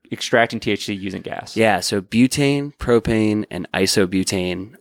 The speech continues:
Speaker 2: are the three most common gases that we'll use.
Speaker 1: So let's start. How, you're, you're about to do a gas extraction of T H C.
Speaker 2: Yeah,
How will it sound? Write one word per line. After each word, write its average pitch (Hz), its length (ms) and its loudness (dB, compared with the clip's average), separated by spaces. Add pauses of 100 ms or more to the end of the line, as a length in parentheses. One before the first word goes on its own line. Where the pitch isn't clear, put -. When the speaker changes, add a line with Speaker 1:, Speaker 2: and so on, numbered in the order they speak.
Speaker 2:
are 98 160 0
the 92 160 -4
three 101 320 2
most 92 240 -2
common 92 600 -6 (180)
gases 92 560 -4
that 92 140 -6
we'll 92 140 -6
use. - 480 -8
Speaker 1:
So 131 560 2
let's 123 220 0
start. 110 280 2
How, 110 120 2
you're, 110 400 0
you're 110 340 2
about 104 280 2
to 107 160 0
do 110 260 -2
a 98 480 -2 (220)
gas 101 340 2
extraction 98 500 -4
of 98 100 -6
T 101 140 0
H 95 220 -6
C. 101 120 -4
Speaker 2:
Yeah, 110 360 0